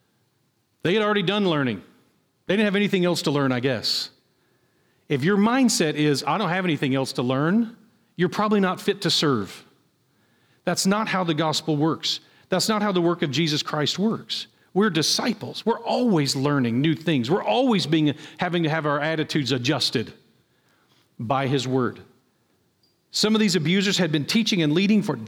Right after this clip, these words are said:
decades. See, all of us think that everyone else should be vetted and trained. We all think, we all know everyone else needs to be vetted and trained,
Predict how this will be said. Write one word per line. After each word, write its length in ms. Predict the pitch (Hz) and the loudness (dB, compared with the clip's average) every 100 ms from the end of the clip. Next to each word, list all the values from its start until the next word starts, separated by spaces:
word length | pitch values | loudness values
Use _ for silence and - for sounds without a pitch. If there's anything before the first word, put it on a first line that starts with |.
| - | -4
decades. 640 | 226 208 - 123 113 - - | -4 -2 0 0 0 -2 0
See, 380 | 220 208 - - | 0 0 -6 -2
all 380 | 202 254 302 285 | 0 2 4 2
of 100 | 240 | 2
us 200 | 233 - | 0 0
think 400 | 208 190 185 - - _ | 0 0 -2 -12 -20 _
that 160 | 170 180 175 | -2 -2 -2
everyone 640 | 185 185 185 175 170 165 165 | -2 0 0 2 2 0 -2
else 520 | 190 175 - - - - _ | -2 -2 -2 -4 -4 -6 _
should 280 | - - 131 | -2 0 0
be 140 | 135 | -2
vetted 480 | 113 135 123 117 120 - _ - | 0 0 0 -2 -4 -8 _ -4
and 160 | 123 | -2
trained. 420 | - 131 98 - - _ _ _ _ _ _ _ _ _ | 0 0 -2 -8 -18 _ _ _ _ _ _ _ _ _
We 120 | 180 220 | 2 2
all 140 | 226 | 2
think, 300 | 220 170 151 | 0 -2 2
we 100 | 180 | 2
all 140 | 247 | 4
know 140 | 202 175 | 2 2
everyone 400 | 202 185 156 165 | 2 2 2 2
else 240 | 247 190 | 0 2
needs 180 | 175 147 | 0 0
to 40 | 135 | 0
be 100 | 131 | 0
vetted 320 | 135 123 117 | 0 0 0
and 100 | 113 | 0
trained, 440 | 127 117 113 107 | 0 0 0 -4